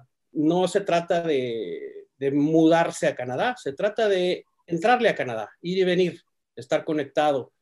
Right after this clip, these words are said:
y moverse y tomar un poquito de aire de México, para entonces también empezar a regresar un poco de estas vivencias canadienses a México, que creo que le hace muchísima falta, ¿no? Quitarnos el miedo.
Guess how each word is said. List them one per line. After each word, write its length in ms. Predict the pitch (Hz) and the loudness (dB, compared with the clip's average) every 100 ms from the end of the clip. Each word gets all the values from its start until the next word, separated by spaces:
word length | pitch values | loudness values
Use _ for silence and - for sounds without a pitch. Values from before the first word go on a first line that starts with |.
| _ _ - | _ _ -12
y 80 | 127 | -6
moverse 540 | 135 139 208 151 143 | 0 4 4 2 -6
y 100 | 117 | -6
tomar 280 | 117 127 156 | -8 -4 -4
un 100 | 165 | -2
poquito 340 | 151 156 160 | -4 -4 -2
de 120 | 147 147 | 0 2
aire 420 | 151 143 117 _ _ - | 2 0 -6 _ _ -8
de 100 | 131 | -4
México, 640 | 143 139 147 180 233 - _ _ _ _ | -4 -4 -6 -4 -4 -6 _ _ _ _
para 200 | 123 131 | -4 -2
entonces 440 | 131 147 160 156 | -2 -2 -2 -4
también 280 | 156 147 156 | -2 2 2
empezar 340 | 143 131 147 147 | 0 -4 -4 -4
a 60 | |
regresar 440 | 143 131 127 156 170 | -2 -4 -4 -2 -2
un 140 | 165 | 0
poco 280 | 170 165 151 | -2 0 -2
de 80 | 147 | -2
estas 240 | 160 139 | -2 -2
vivencias 460 | 139 143 139 139 - | 0 -2 -2 -8 -8
canadienses 720 | 135 131 135 131 131 143 - | -6 -4 -4 -4 -6 -10 -10
a 120 | 131 | -8
México, 420 | 139 139 143 139 | -4 -6 -8 -12
que 120 | 135 - | -12 -4
creo 160 | 156 | -2
que 80 | 160 | -2
le 80 | 147 | -4
hace 140 | 147 | -4
muchísima 480 | 143 139 165 156 127 | -8 -8 -6 -6 -4
falta, 340 | 139 135 127 | -4 -4 -6
¿no? 140 | 131 156 | -10 -10
Quitarnos 480 | 139 156 147 143 135 | -10 -6 -4 -4 -8
el 100 | 127 | -6
miedo. 340 | 135 127 | -4 -6